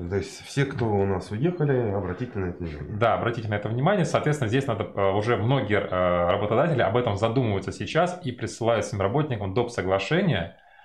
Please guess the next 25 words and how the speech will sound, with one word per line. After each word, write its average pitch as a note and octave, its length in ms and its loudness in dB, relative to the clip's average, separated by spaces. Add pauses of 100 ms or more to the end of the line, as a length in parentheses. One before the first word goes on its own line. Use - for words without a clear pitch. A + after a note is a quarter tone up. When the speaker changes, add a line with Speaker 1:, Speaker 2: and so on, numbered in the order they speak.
(160)
Speaker 2:
э, F#2 240 2 (100)
к B2 80 0 (140)
их B2 180 0
трудовому G#2 400 2
договору G#2+ 560 0
об C3+ 200 -2
изменении A2 600 0
как F2+ 200 -6
раз, F2+ 340 -2
э, F2 280 -2
места G#2 440 -4
их G2 320 -8
деятельности, G#2 580 -4
чтобы, A#2 340 -2
чтобы G#2+ 200 -6
прописать, A2+ 520 0
что - 140 -10
место A#2+ 300 0
деятельности G2 480 -2
находится G2 560 -2
вне A#2 320 -2
Р F#2 120 -6
Ф, F#2+ 180 -2 (480)
и, A2+ 120 -2
соответственно, G#2 840 0